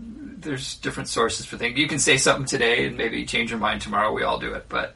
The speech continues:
according to Keith in this, he says, um, "We wanted to put out "Undercover of the Night" as the first single. Atlantic isn't going for it." He says that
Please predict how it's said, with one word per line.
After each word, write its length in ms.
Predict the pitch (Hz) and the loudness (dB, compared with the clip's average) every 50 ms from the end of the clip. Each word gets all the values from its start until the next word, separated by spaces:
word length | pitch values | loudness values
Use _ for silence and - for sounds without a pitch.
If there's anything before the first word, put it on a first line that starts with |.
| - | -14
according 300 | - - - 233 240 208 | 0 4 4 6 6 4
to 40 | 170 | 0
Keith 240 | - - 170 147 120 | -2 -2 -2 -2 -2
in 120 | 117 110 | -2 -4
this, 220 | 120 - - - - | -4 -6 -6 -6 -6
he 100 | - - | -6 -6
says, 320 | - - - 123 123 - | -4 -4 -4 -4 -2 -4
um, 480 | - - - - - - - - - - - - - - - | -4 -4 -4 -6 -8 -10 -12 -12 -14 -16 -16 -20 -20 -8 -2
"We 120 | 135 139 | 0 2
wanted 220 | 147 196 233 240 208 | 6 8 8 8 6
to 60 | 202 | 4
put 160 | - 185 160 | 2 4 6
out 140 | 151 151 - | 6 6 6
"Undercover 760 | 135 135 151 - - 147 135 127 120 120 117 117 - - - - | 6 2 0 2 6 6 6 8 8 4 4 4 2 -2 -8 -2
of 160 | 139 127 120 - | -2 -2 0 0
the 80 | 120 | 0
Night" 240 | 120 120 117 113 117 | 4 6 6 6 4
as 140 | 117 107 - | 0 -4 -6
the 80 | - | -8
first 320 | - - 139 131 131 - - | -6 0 0 0 2 2 0
single. 480 | 170 160 143 117 101 113 107 101 - - - - - - - | 0 0 0 -2 -2 -2 -4 -4 -8 -12 -18 -20 -20 -8 -4
Atlantic 520 | 127 120 123 139 156 170 185 175 147 - | -4 2 4 6 6 6 4 2 0 -2
isn't 220 | 139 123 123 123 110 | -2 -2 -2 -4 -2
going 320 | - - 123 127 120 113 | 0 0 2 2 0 -2
for 240 | - - - - 107 | -6 -8 -10 -8 -10
it." 140 | 117 - - - | -12 -14 -14 -14
He 200 | 123 123 120 117 | -12 -10 -6 -4
says 560 | - - - 123 120 117 120 - - - - | -2 2 4 4 6 6 4 2 0 -4 -2
that 600 | 120 117 110 110 107 107 107 - - - - | 2 4 4 4 4 4 0 -2 -8 -10 -10